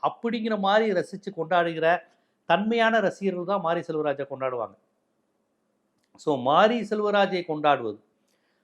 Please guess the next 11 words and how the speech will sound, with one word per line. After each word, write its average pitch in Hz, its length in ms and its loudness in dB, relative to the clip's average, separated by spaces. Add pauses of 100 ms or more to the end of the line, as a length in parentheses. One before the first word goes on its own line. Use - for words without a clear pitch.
(140)
ஒரு 139 160 0
நடிகருக்கு 220 640 2
ரசிகர் 196 300 0
மன்றம் 180 200 -4
வைத்து 170 200 -6
கொண்டாடுவது 151 540 -2
என்பது 139 240 -10
வேற, 147 240 -2
மாரி 196 320 2
செல்வராஜ் 180 580 -4
போன்ற 147 220 -10